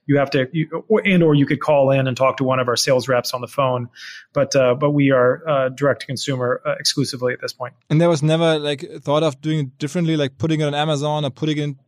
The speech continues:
Speaker 2: into an Apple store or something like that?
Speaker 1: No, I mean, of course we've thought about it. We're commercial and we're thoughtful, so we're always, uh,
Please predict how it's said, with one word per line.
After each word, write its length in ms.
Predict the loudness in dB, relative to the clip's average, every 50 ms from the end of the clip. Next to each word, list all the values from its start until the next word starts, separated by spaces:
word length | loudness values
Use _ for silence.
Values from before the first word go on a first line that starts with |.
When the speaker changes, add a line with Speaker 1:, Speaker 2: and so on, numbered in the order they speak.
| _ -4
Speaker 2:
into 200 | -4 -2 -2 -2
an 80 | -2
Apple 240 | -2 -2 -2 -2 -4
store 300 | -4 -4 -2 -2 0 0
or 80 | -2 -2
something 180 | -2 -4 -4
like 100 | -4 -6
that? 180 | -8 -10 -12 -14 _ _ _ _ _ _ _ _ _ -20 -20 -20 -20 _ _ _ _ 2
Speaker 1:
No, 580 | 4 6 6 6 4 4 4 4 4 6 6 4
I 60 | 4
mean, 160 | 4 4 4
of 160 | 4 4 4
course 240 | 2 2 2 2 2
we've 100 | 0 0
thought 240 | 2 2 2 2 4
about 220 | 2 2 2 2
it. 80 | 2 0
We're 120 | -2 -4
commercial 600 | -4 -2 -2 0 0 0 0 0 0 2 2 2
and 100 | 2 0
we're 80 | -2 -4
thoughtful, 480 | -2 0 0 0 0 0 -2 -2 -2 -2
so 140 | -4 -4
we're 280 | -2 0 2 2 2 0
always, 580 | 0 0 2 2 2 2 0 0 -2 -4 -2 0
uh, 340 | 0 2 2 2 0 -2